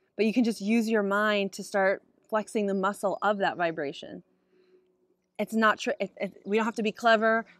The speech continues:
We don't have to be smart. We don't have to be networked. We don't have to, we don't have to know all the answers. That, this is the mechanism of shifting our energy. So I hope this is helpful. Subscribe to the channel,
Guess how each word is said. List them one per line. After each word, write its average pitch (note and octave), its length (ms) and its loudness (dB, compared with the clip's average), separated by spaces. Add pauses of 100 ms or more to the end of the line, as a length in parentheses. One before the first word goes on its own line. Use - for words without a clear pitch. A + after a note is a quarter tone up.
We G3 60 0
don't G#3 100 2
have A3 80 -2
to A3+ 80 -6
be A3+ 140 4
smart. G#3+ 380 2
We F3 80 0
don't G3 80 0
have A3 100 -4
to G#3 60 -10
be G#3 120 0
networked. G#3+ 480 0
We G3 80 2
don't G#3 100 -2
have G#3 180 -4
to, G#3 200 2 (240)
we G#3+ 80 -2
don't G#3+ 60 0
have A3 100 -2
to G#3 100 0
know G3+ 300 4
all G#3+ 100 6
the G3+ 160 2
answers. G#3 680 -2 (480)
That, F3 200 -2
this G#3+ 240 -4
is A3+ 160 -2
the A3 100 4
mechanism E3+ 680 -4
of E3+ 180 -4
shifting G3+ 460 -4
our F#3 100 -2
energy. E3 480 -8 (680)
So - 180 -4
I F#3+ 80 2
hope G#3+ 180 0
this B3 140 -4
is B3+ 120 -2
helpful. B3 540 2 (540)
Subscribe D#4 580 6
to E4 60 4
the C#4+ 100 2
channel, D4+ 600 4